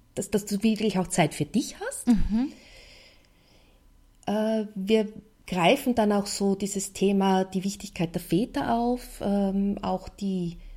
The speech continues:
Speaker 1: das Thema Hausübungen, weil das einfach bei den größeren Kindern auch so, so ein Thema ist. Da gibt's
Speaker 2: Mhm.
Speaker 1: so einen Exkurs.
Speaker 2: Mhm.
Speaker 1: Ja, und, äh, der Workshop kostet zweihundertneunundzwanzig Euro.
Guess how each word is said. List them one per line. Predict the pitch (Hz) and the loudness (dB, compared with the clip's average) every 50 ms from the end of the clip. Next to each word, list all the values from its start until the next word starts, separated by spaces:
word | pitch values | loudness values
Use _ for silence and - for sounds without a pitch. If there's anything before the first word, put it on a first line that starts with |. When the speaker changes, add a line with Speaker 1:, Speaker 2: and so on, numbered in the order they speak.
| - - | -10 -8
Speaker 1:
das | - 196 - - | -8 -8 -8 -6
Thema | - - 196 185 180 170 170 | 0 0 2 2 2 0 -2
Hausübungen, | 170 147 139 180 254 285 - 285 269 262 269 262 254 262 262 247 | -2 0 2 2 0 0 0 -2 -2 0 -2 -2 0 0 0 0
weil | 214 202 | 0 0
das | 214 208 - | 0 -2 0
einfach | - 190 190 - 185 - | 0 -2 -2 -2 -4 -2
bei | - 190 | -2 0
den | - 190 185 | 0 0 -2
größeren | - 175 165 175 240 - - - 220 214 208 | 2 2 4 4 4 2 -2 -2 -2 -2 0
Kindern | 208 214 214 208 202 196 | 0 -2 0 0 0 0
auch | - 180 185 - | 0 -2 -2 -4
so, | - - - 202 196 190 | -6 -4 0 0 0 0
so | 190 - - | 0 -2 -2
ein | 202 175 170 | -4 -4 -4
Thema | 170 - 165 170 170 165 170 | -2 -2 0 0 2 2 0
ist. | 185 226 - - - | 0 -2 -2 2 6
Da | 262 | 6
gibt's | 269 208 220 | 6 8 6
Speaker 2:
Mhm. | 247 254 | 6 6
Speaker 1:
so | 190 | 4
einen | 156 151 147 | 2 2 0
Exkurs. | - - - - - - 240 269 370 403 - - - - - | -2 -4 -6 -8 -4 0 2 2 4 2 0 -6 -12 -2 0
Speaker 2:
Mhm. | 254 233 214 214 240 285 320 311 - - - - - - - - - - - - - - - - - - - - - _ _ - - | 2 2 4 4 2 0 -2 -4 -10 -18 -20 -20 -20 -20 -20 -20 -20 -20 -20 -20 -20 -20 -20 -20 -20 -20 -20 -20 -20 _ _ -6 -2
Speaker 1:
Ja, | 381 392 302 220 190 180 175 175 | 2 6 8 8 8 6 6 2
und, | - - - - 233 233 233 233 240 233 233 - - | -2 -2 -2 0 0 2 2 0 0 -2 -4 -4 -4
äh, | - - 220 220 226 220 220 220 - | -2 0 0 2 0 0 -2 -2 -2
der | - 214 214 208 | 0 0 0 2
Workshop | 202 196 208 202 - - - 262 - - | 2 0 0 0 -2 -8 -8 -10 -10 -8
kostet | - - 226 220 - - 214 208 208 | -4 -4 -4 -4 -2 -2 -4 -2 -2
zweihundertneunundzwanzig | - - - - - 180 175 185 202 208 202 202 196 - 175 165 156 165 208 269 320 330 - - - 262 269 285 277 - - 294 - | -6 -10 -12 -6 -2 -2 0 0 0 -2 -2 -4 -4 -2 -2 -2 0 0 0 -2 -4 -6 -8 -8 -6 -6 -6 -6 -6 -8 -10 -10 -6
Euro. | - - 214 226 254 262 262 320 403 | -4 -2 -2 0 -2 -2 -4 -6 -6